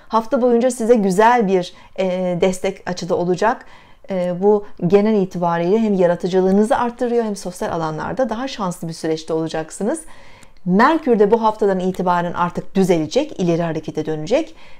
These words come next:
Merkür üç Kasım'da Terazi burcunda ilerlemeye başlıyor. Yirmi bir Kasım'a kadar da Merkür Terazi burcunda.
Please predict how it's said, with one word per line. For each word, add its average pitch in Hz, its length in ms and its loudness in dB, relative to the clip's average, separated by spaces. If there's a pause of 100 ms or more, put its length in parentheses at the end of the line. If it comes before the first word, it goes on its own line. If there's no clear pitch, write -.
Merkür 214 340 0
üç 247 220 -8
Kasım'da 185 420 -8
Terazi 180 440 -4
burcunda 175 300 -6
ilerlemeye 175 580 -2
başlıyor. - 400 -10 (400)
Yirmi 262 260 0
bir 302 140 -2
Kasım'a 220 360 -6
kadar 180 300 -6
da 302 60 -2
Merkür 277 380 -4
Terazi 180 440 -4
burcunda. - 380 -10